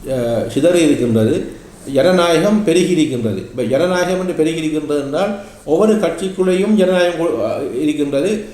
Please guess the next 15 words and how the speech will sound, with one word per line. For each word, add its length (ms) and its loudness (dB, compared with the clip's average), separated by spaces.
கட்சிக்குள், 600 0
கட்சிக்கு 380 -2
படி 160 0
இருக்கின்றது, 440 0
ஜனநாயகம் 420 0
கூடி 140 2
இருக்கின்றது. 340 0
ஆக 120 0
இந்த 160 -2
கொள்கை 420 0
என்பது 560 -2
ஒரு 260 2
த-, 420 -4
தலைவராக 560 2
இருந்தால் 460 -2